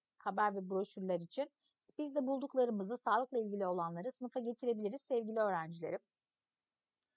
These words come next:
Metni sessiz okuma yöntemiyle noktalama işaretlerine dikkat ederek okumamız yine önemli.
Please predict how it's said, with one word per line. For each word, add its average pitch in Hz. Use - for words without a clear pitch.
Metni 311
sessiz 302
okuma 294
yöntemiyle 294
noktalama 262
işaretlerine 254
dikkat 269
ederek 240
okumamız 247
yine 247
önemli. 190